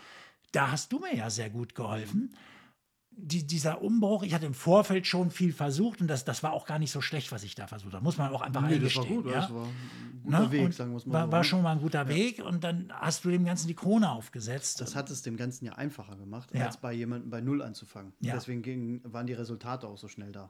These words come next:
Speaker 1: Ja.
Speaker 2: weil du vorher schon alles gut gemacht hast, ne?
Speaker 1: Aber ich merke erst jetzt, was für eine Energie, was für einen Drive ich habe, Dinge umzusetzen, Entscheidungen zu treffen wieder. Ich bin entscheidungsfreudiger,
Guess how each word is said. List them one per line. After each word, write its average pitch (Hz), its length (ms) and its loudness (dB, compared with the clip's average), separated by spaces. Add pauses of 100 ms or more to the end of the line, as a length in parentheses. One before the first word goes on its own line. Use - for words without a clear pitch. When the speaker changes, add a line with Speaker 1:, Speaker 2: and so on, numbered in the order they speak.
(160)
Speaker 1:
Ja. 110 240 -4
Speaker 2:
weil 107 80 -10
du 110 80 -12
vorher 113 260 -10
schon 107 140 -14
alles 107 240 -14
gut 117 180 -14
gemacht 98 320 -16
hast, 101 180 -20
ne? 107 60 -12 (540)
Speaker 1:
Aber 147 480 -2 (280)
ich 131 200 -6
merke 165 360 -4
erst 139 460 -8
jetzt, 143 880 -4 (1040)
was 147 160 -2
für 151 120 -6
eine 135 180 -4
Energie, 123 380 -2
was 151 140 -4
für 143 80 -8
einen 123 180 -8
Drive 110 360 -6
ich 175 180 -8
habe, 160 220 -6
Dinge 123 260 -2
umzusetzen, 170 840 -4
Entscheidungen 170 640 -2
zu - 140 -8
treffen 101 400 -10
wieder. 98 140 -10
Ich - 100 -10
bin 135 120 -4
entscheidungsfreudiger, 113 1200 -4